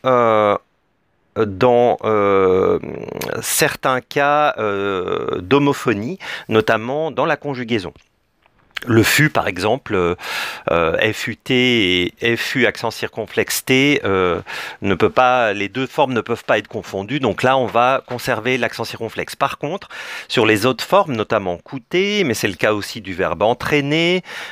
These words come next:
du verbe paraître, eh bien, on peut retirer, euh, écrire avec ou sans accent circonflexe. Voilà.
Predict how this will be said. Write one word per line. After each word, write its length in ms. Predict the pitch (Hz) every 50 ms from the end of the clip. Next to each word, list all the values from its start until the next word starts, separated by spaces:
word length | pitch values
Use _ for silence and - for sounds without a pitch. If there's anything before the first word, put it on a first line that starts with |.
| - - 95
du 180 | 90 104 101
verbe 400 | 95 107 107 104 98 92 85 80
paraître, 680 | - - 143 143 143 147 156 180 196 - - - 131 - -
eh 140 | 107 110 104
bien, 260 | 104 120 143 151 -
on 120 | - 104 92
peut 280 | - - 151 165 - - 107
retirer, 760 | 92 85 87 143 165 - - 143 131 117 135 143 151 - - -
euh, 420 | 104 104 107 104 101 101 101 - -
écrire 400 | - 117 - - 156 160 135 135
avec 260 | 123 123 156 - -
ou 60 | 110
sans 260 | - - 151 147 127
accent 240 | 131 120 - - 127
circonflexe. 640 | - - 117 - - 107 - - - - - - -
Voilà. 200 | - 104 87 -